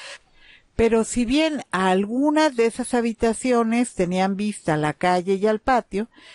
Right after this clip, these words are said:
otras de las habitaciones únicamente tenían vista al patio.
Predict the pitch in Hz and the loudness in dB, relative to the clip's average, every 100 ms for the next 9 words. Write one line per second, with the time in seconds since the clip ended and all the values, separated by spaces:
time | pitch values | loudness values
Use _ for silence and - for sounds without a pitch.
0 | - - - 233 254 269 269 262 262 - | -20 -20 0 2 2 2 0 0 0 0
1 | 262 247 269 254 277 247 254 - 226 233 | -2 -2 -2 0 0 0 -2 -2 -4 -2
2 | 226 208 208 214 208 175 180 180 185 170 | -2 -2 -2 -2 -2 -2 -2 -2 -2 -4
3 | 165 160 - 175 170 - - 190 - 302 | -6 -8 -4 -2 -2 -4 -4 -4 0 -2
4 | 320 208 156 | -2 -6 -18